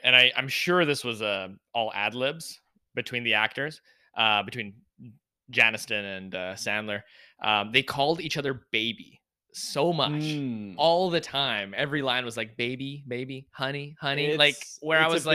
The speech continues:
Speaker 1: like,
Speaker 2: much.
Speaker 1: "There's no way this is writing." I feel like so much of this movie was ad libbed <laughs>
Speaker 2: Okay.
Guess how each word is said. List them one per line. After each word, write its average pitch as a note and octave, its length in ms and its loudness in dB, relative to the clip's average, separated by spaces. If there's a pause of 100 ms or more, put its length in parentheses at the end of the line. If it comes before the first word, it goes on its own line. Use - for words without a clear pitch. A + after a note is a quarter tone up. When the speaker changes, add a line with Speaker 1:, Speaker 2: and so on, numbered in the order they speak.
(100)
Speaker 1:
like, A2+ 80 -8
Speaker 2:
much. G#2 220 -6
Speaker 1:
"There's D#3 180 0
no E3+ 140 0
way E3+ 100 4
this D3 160 -2
is A#2+ 160 -8
writing." G2+ 460 -4
I A2+ 80 -2
feel D3 160 -4
like D3 160 -2
so C3+ 140 -6
much B2 180 -4
of B2 60 -8
this A#2 120 -10
movie A2 180 -8
was G#2+ 160 -10
ad F#2 220 -10
libbed A#2+ 300 -8 (260)
<laughs> - 380 -12
Speaker 2:
Okay. B2+ 800 -2